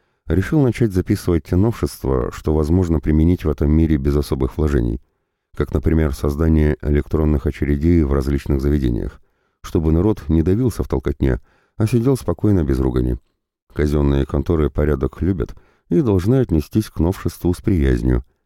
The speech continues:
И вот здесь меня здорово прошибло потом. А ведь я это новшество уже видел в сберкассе и еще в поликлинике. Такого в моем течении времени точно не было. И ведь еще всяческие полезные мелочи частенько замечаю.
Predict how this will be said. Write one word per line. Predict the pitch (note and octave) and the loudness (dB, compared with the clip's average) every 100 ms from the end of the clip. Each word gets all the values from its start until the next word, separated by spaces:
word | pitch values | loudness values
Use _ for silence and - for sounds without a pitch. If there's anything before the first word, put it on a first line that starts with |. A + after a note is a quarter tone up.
| _ _ _ | _ _ _
И | - D#2+ | 0 2
вот | D#2 C#2 | 0 -2
здесь | D2+ G2+ - | -2 -2 0
меня | E2 E2 D#2+ - | 2 2 0 -4
здорово | D2 C2+ F2 F#2 E2 | -10 -2 0 2 2
прошибло | D#2 D#2 C#2+ - D2 | 0 -4 -4 -2 -2
потом. | C#2+ B1+ A#1+ A1+ - _ _ _ | -2 -2 -2 -4 -8 _ _ _
А | - C#2 | -4 0
ведь | C#2+ - | 0 0
я | D#2 | 2
это | D2+ - | 2 0
новшество | C#2+ D#2 - D2+ - C#2+ | 0 0 -2 -6 -2 0
уже | C#2+ C#2+ C#2+ | 2 2 0
видел | D#2 D2 C#2+ | 0 0 -2
в | |
сберкассе | C2 B1+ C2+ F2+ F2+ - A#1 _ _ _ | -2 -4 -4 -4 -4 -4 -6 _ _ _
и | D#2 | 0
еще | D2 - | 0 0
в | F2+ | -2
поликлинике. | E2 C#2+ E2+ F2+ C#2+ B1+ A#1 _ _ _ - | 0 0 2 2 2 -2 -6 _ _ _ -6
Такого | F2 - G2+ F#2 | -4 0 2 2
в | D#2+ | 2
моем | E2+ F2+ F2 | 2 2 2
течении | - D#2+ F2+ F2 E2+ | 0 -2 2 4 4
времени | D#2 E2 E2+ F2 | 4 4 4 2
точно | F2 C#2 C2+ D#2 | 2 -2 -2 0
не | E2 | 2
было. | C#2+ A#1+ G1+ - _ _ _ _ | 2 -2 -4 -8 _ _ _ _
И | - | 0
ведь | D2 D2 | 0 2
еще | D2 - D#2+ D2 | -2 0 0 0
всяческие | C#2+ D#2+ D#2+ D2+ - D2+ | 0 -2 -2 -2 0 0
полезные | D2 D2+ D2 D2+ C#2+ | 2 0 2 2 2
мелочи | C#2+ F2 - | 2 0 -2
частенько | D#2+ D2+ - C2+ C2+ | -2 -4 -2 -2 -2
замечаю. | B1+ B1+ - A#1+ G#1+ | -2 -2 -2 -4 -4